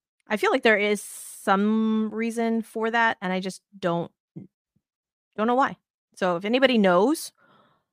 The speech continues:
please drop it in the comments. Like, send me, send me a tweet. Slide into my D Ms about this. Like, don't, don't send me unsolicited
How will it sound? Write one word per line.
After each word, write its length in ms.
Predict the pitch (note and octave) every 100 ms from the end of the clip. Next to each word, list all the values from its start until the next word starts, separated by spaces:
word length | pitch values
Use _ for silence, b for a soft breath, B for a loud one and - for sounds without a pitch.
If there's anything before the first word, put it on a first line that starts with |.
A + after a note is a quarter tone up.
| _ -
please 500 | A3 F#3+ F3 - - _ _ _ _ _ _ -
drop 160 | F3+
it 80 | F#3
in 60 | F3+
the 80 |
comments. 640 | F3+ D#3 F#3+ A3 - - _ _ _ _ G4+
Like, 120 | F#3 _ _
send 240 | - F3
me, 420 | F3 F3+ F3+ F3 - _
send 180 | - F3
me 120 | F#3
a 60 | E3+
tweet. 380 | - G3 A3+ - _ _ _ _ _ _ _ _ _ _ _
Slide 320 | - - F3
into 160 | F#3 F3+
my 100 | F3
D 140 | E3+
Ms 280 | D#3+ E3 G#3+ -
about 280 | F3+ D3+ -
this. 280 | D#3+ - -
Like, 120 | D3+
don't, 240 | D#3+ C3 - _ G#3
don't 220 | F3+ D3+
send 160 | - E3
me 200 | D3 D3+ _ _ _ _ -
unsolicited 760 | E3+ E3+ D3+ D3+ - D3+ C#3+